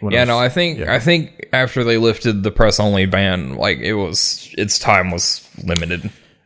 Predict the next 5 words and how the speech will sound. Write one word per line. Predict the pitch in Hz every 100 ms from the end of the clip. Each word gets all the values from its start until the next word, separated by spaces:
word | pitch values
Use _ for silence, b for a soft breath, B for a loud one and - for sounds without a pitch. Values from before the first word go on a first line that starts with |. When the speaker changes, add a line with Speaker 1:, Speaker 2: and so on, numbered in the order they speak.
| _ -
Speaker 1:
Uh, | 101 101 95 - _ _ _ _ _ _ _ _ _ _ _ _ _ _ _ _ _ -
and | 139 143 139 139 -
my | 143 131 147
thing | - 120
is, | 98 90 92 - -